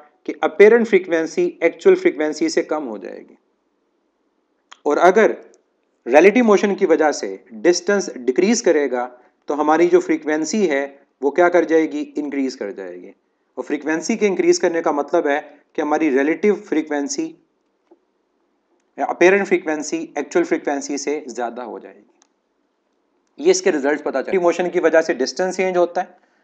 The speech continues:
डिस्टेंस या तो फासले को बढ़ाता है या फासले को कम करता है। फासला बढ़ेगा, फ्रीक्वेंसी कम हो जाएगी, फासला कम होगा,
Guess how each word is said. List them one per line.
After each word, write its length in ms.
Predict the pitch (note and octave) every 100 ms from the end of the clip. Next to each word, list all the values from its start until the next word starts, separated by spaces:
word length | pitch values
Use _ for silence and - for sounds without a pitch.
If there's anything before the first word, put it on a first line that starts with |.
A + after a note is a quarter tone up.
| _
डिस्टेंस 460 | A2 D3+ - F#3 F3+
या 140 | D3+
तो 120 | D3 F3
फासले 380 | D#3 C#3+ - E3
को 100 | E3+
बढ़ाता 400 | C3+ B2+ B2 E3+
है 80 |
या 80 | D#3+
फासले 380 | D3+ C3 C3+ D3+
को 120 | D3+ -
कम 220 | C#3 B2+
करता 320 | G2+ - -
है। 60 | - _ _ _ _ _ C#3+
फासला 300 | C#3+ F#3 E3+
बढ़ेगा, 420 | C#3 E3 F#3+ G3+ G3+ -
फ्रीक्वेंसी 440 | D#3 C#3 D3+ F3 E3+
कम 180 | E3
हो 120 | D3 G#2
जाएगी, 400 | G2 F#2 - - _ _ _ _ D3
फासला 340 | C#3+ D#3+ F3
कम 220 | E3+ G#3
होगा, 320 | G3+ G3 F#3+